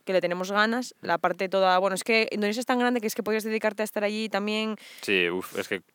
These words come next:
Speaker 1: que
Speaker 2: cruzarte Indonesia de un lado a otro, ojito, es un, ya es un viaje en sí
Speaker 1: En sí para estar allí no sé cuántos
Speaker 2: largo de
Speaker 1: meses.
Speaker 2: narices, ¿eh? Sí, sí. O sea,
Speaker 1: Entonces,
Speaker 2: ya como
Speaker 1: bueno.
Speaker 2: aventura de por sí, de cruzarte desde Sumatra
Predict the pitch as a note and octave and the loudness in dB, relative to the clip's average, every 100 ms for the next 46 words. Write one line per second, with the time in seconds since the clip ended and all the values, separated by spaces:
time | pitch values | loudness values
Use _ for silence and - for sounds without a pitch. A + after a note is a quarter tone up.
0 | - A#3 - C#4 F#3 A#2+ B2 A#2 A2+ A2+ | 0 2 4 6 6 4 4 2 2 0
1 | A2 G#2 G2+ G2 G2 C3 - G#2+ C3 F2+ | 0 2 4 2 2 -2 -4 -6 -2 -2
2 | F2+ G#2+ A2 B2 C#3 E3 E3 D#3+ - C3 | -2 -4 4 4 4 4 4 4 2 -2
3 | - - B2+ A2+ G#2+ G2+ - G#3 A#3+ A3+ | -6 -6 -4 -2 -4 -6 -10 0 4 4
4 | - D4+ D4+ - - A#2 B2+ B2 A#2 A2+ | 4 4 4 6 6 8 8 6 6 8
5 | A2+ A2 A2 G2 F#2 B2+ G2 G2 A#2 G2 | 8 8 4 4 2 0 0 0 0 -4
6 | G#2 G2+ - A3+ G#2 G#2 A3+ A#3 A2+ A2 | -4 -4 -2 2 4 4 4 2 2 2
7 | A#2 A#2+ A2 G#2+ A2+ G2+ G2 - B2+ F#2 | 2 2 2 -2 -4 -2 -4 -2 -4 -4
8 | F#2 - G2 - G2+ G2 G2 G2+ G2 F#2+ | -6 -4 -4 -4 -4 -2 -4 -4 -4 -2
9 | F#2 F#2 - F#2+ F2+ F2+ F2+ F2+ F#2 | -2 -6 -8 -10 -10 -12 -12 -12 -14